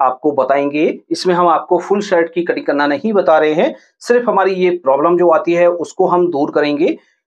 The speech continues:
तो इस पर हम मार्किंग करते हैं। तो इस शर्ट का हमने मेजरमेंट ले लिया है, मेजरमेंट कुछ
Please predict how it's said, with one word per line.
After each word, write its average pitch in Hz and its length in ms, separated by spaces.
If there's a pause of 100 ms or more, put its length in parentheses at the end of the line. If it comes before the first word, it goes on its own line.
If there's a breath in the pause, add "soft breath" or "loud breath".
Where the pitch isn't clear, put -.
(120)
तो 180 180
इस 175 100
पर 180 140
हम 180 180
मार्किंग 156 360
करते 165 220
हैं। 202 180 (240)
तो 170 200
इस 214 80
शर्ट 202 260
का 208 80
हमने 202 240
मेजरमेंट 165 560
ले 160 120
लिया 156 200
है, 170 100
मेजरमेंट 147 480
कुछ - 240